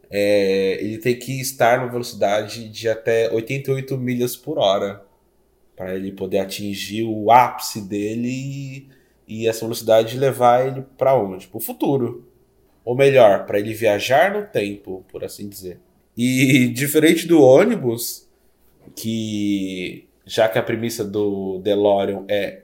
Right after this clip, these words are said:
subir a velocidade pra algo acontecer, o ônibus tem o princípio contrário, né? O, as coisas só acontecem se o ônibus atingir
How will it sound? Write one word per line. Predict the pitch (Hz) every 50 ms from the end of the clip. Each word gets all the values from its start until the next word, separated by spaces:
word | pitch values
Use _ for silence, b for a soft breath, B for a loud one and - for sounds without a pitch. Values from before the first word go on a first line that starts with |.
| _ _
subir | - - - - 135 143 143 123 101 104 127 175 208
a | 214
velocidade | 156 147 135 120 - - - 98 104 123 143 139 - -
pra | - - 107 107
algo | 107 107 104 98
acontecer, | 92 - - 95 95 - - - - 143 147 156 - b b b b b b b b b b _ _ _
o | - 139 143 143 143
ônibus | 143 143 147 147 147 151 151 147 151 151 156 156 160 160 160 -
tem | - 160 151 151 151
o | 151
princípio | 151 147 151 151 147 - 156 156 147 151 - 156 151
contrário, | - 160 175 196 196 196 180 156 147 139 135 120 120 120 120 120 - - _ _ -
né? | 104 104 101 104 104 104 -
O, | - 104 104 110 - -
as | 117 117 -
coisas | 135 139 139 139 135 - -
só | - 170 170 170
acontecem | 202 - 185 170 160 - 151 151 151 170 170 - - 127 117 113 117 117 - _ _ _ _ _ _ _ _ _ _ B 147 170 180 190 190 190 180 165 151 B
se | - - - - - 120 120 127 135
o | 139 127
ônibus | 123 123 127 135 139 143 143 139 131 139 139 123 131
atingir | 135 127 127 - - 131 127 127 120 110 104 107 113 120 127 139 135 123 120 123 - -